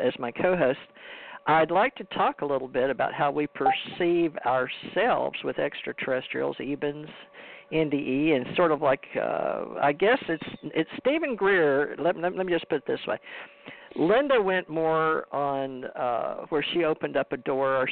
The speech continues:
she went through Alice's and the Looking Glass, she says, back when she first had talked to a, a, a detective or sheriff, I'm forgetting which one, but told her that he, he could just save her a lot of time because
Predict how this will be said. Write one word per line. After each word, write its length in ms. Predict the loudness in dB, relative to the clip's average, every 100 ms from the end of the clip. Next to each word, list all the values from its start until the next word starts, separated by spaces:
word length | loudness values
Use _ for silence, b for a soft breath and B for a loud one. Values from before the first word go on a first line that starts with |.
| -2
she 60 |
went 200 | -4 -6
through 140 | -2 0
Alice's 420 | 2 0 -4 -8 -6
and 160 | -6
the 60 | -6
Looking 340 | -6 -4 -6
Glass, 240 | -4 -4 -4 -4
she 100 | -10 -6
says, 280 | -6 -4 -6 -8 B B B B B
back 360 | 2 4 4 0 -8 -4
when 200 | -4 -4
she 100 | -4 -4 0
first 260 | 2 2 -4 -2
had 260 | 0 0 -2
talked 300 | 2 2 2
to 300 | 0 0 -2 -6
a, 120 | -4 -4
a, 580 | -4 _ -20 -8 -2
a 40 | -2 -4 -20 -20 -4
detective 500 | -2 2 2 0 -2
or 140 | -2 -2 -4 0
sheriff, 320 | 2 2 0 -2
I'm 120 | -2 -4
forgetting 360 | -8 -6 -6
which 180 | -8 -8 -8
one, 240 | -6 -8 -10 B B B B 2
but 200 | 2 2
told 240 | 2 2
her 40 | 2
that 140 | -2
he, 180 | -4 -6 -6 -12
he 200 | -8 -6
could 120 | -4
just 180 | -4 -4 0
save 180 | 0 0
her 60 |
a 80 | 0
lot 120 | 0
of 100 | -2
time 260 | -2 0 0
because 340 | -4 -4 -4